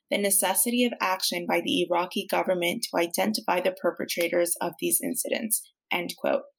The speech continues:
The following day, on February twenty-eighth, Iran rejected an offer to negotiate directly with the United States in an informal meeting on reinstating the J C P O A.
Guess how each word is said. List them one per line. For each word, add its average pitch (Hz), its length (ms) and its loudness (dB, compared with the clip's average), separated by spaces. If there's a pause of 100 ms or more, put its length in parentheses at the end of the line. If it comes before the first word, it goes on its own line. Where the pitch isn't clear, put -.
(380)
The 196 80 -2
following 226 600 2
day, 180 360 2
on 180 200 -4
February 190 340 0
twenty-eighth, 220 760 0
Iran 185 460 2
rejected 180 600 2
an 180 160 0
offer 175 480 0
to 180 140 -4
negotiate 175 640 0
directly 170 480 -2
with 175 100 -8
the - 100 -6
United 170 480 -2
States - 540 0 (300)
in 185 120 -2
an 175 160 2
informal 202 720 0
meeting 170 480 -2
on 175 220 -4
reinstating 170 720 0
the - 100 -6
J - 200 -4
C - 260 -2
P - 160 -2
O - 100 0
A. - 220 -4